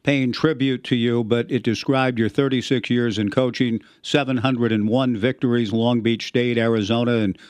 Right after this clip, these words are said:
concluding your coaching career at Seattle University. That's a lot of stuff out here in our region in the West, but you didn't grow up in the West. And you kinda, y-, tell us a little bit about your basketball background, how you fell in love with the game playing at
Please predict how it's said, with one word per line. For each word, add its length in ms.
concluding 480
your 160
coaching 400
career 460
at 160
Seattle 560
University. 760
That's 220
a 40
lot 280
of 240
stuff 360
out 260
here 360
in 120
our 200
region 440
in 80
the 100
West, 560
but 100
you 80
didn't 160
grow 240
up 200
in 80
the 80
West. 380
And 120
you 80
kinda, 240
y-, 260
tell 180
us 120
a 40
little 220
bit 100
about 260
your 260
basketball 720
background, 580
how 80
you 180
fell 280
in 100
love 200
with 120
the 60
game 300
playing 400
at 120